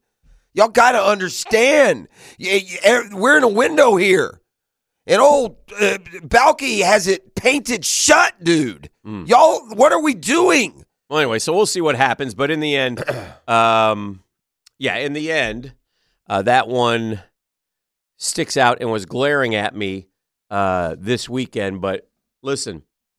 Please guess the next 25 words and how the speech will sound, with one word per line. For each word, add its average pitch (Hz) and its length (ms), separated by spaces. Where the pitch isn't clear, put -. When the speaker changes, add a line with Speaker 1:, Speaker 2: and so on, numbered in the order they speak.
Speaker 2:
back 135 200
to 147 80
the 131 80
Buffalo-Kansas 107 720
City 110 200
game. 104 240
It 117 120
was 123 240
the 113 80
marquee 113 400
game 110 240
of 107 60
the 101 80
weekend, 101 520
and 95 140
it, 98 220
it 110 220
proved 120 320
to 117 80
be. 98 200
And 107 120
once 110 200
again, 107 420
it's 101 160
amazing. 117 600